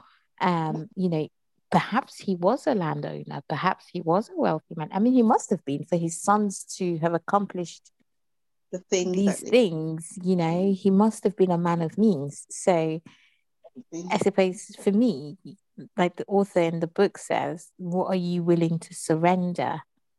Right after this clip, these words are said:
Speaker 2: Mm.
Speaker 1: um, to get what you want? Are you willing to give up God?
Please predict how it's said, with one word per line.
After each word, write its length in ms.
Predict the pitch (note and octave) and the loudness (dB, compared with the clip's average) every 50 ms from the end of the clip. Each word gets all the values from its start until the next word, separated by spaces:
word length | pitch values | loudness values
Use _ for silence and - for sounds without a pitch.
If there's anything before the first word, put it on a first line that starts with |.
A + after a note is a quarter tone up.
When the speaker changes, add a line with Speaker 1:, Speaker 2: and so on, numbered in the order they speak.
| _ _ _ _ _ _ _ _ _ - | _ _ _ _ _ _ _ _ _ 0
Speaker 2:
Mm. 240 | G3 F3 F3 E3+ | 2 2 2 2
Speaker 1:
um, 420 | E3 D#3+ D#3+ D#3+ D#3 D#3 D#3 F3 - _ _ _ _ _ _ - | 0 -2 -6 -6 -6 -8 -8 -10 -12 _ _ _ _ _ _ -2
to 80 | - G3 | -2 2
get 280 | F3 F#3 F3+ - - | 6 6 6 6 4
what 180 | F3+ F3+ E3+ - | 2 0 0 0
you 180 | D#3+ E3+ E3+ | -2 -4 -4
want? 420 | E3 F3+ F#3 E3+ D#3 - - - - _ _ - | 0 2 2 2 2 0 -6 -14 -20 _ _ 0
Are 100 | F#3 F3+ | 0 2
you 240 | F3 F3+ F3+ F3 F3 | 2 2 0 2 4
willing 340 | F3 F3 E3+ E3+ E3+ E3+ E3 - | 4 4 4 2 0 -2 -4 -6
to 60 | - | -6
give 280 | E3 - F3+ F3 E3 - | -2 0 2 2 2 2
up 160 | E3 E3 - _ _ _ - - _ _ _ _ _ _ _ _ _ _ _ _ _ _ | 0 0 -2 _ _ _ -20 -20 _ _ _ _ _ _ _ _ _ _ _ _ _ _
God? 400 | - G#3+ G3 E3+ D#3 E3 - - | 2 4 4 4 2 -4 -8 -8